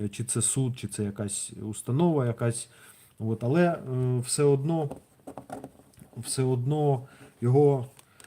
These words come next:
пізніше, він, пізніше його можуть або заочно, або щось, бачите, бо тут випадає карта України і удар, е, від, е, тобто, м, біля нього. Тобто його,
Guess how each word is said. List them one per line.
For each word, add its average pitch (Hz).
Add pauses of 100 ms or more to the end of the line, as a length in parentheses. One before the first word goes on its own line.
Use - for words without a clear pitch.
(480)
пізніше, 170
він, 139
пізніше 180
його 151
можуть 156
або 151
заочно, 143
або 131
щось, 123
бачите, 147
бо 123
тут 131
випадає 135
карта 139
України 135 (340)
і 120
удар, 151 (140)
е, 123 (180)
від, 123
е, 120
тобто, 113 (100)
м, 110 (360)
біля 123
нього. 104 (460)
Тобто 127
його, 143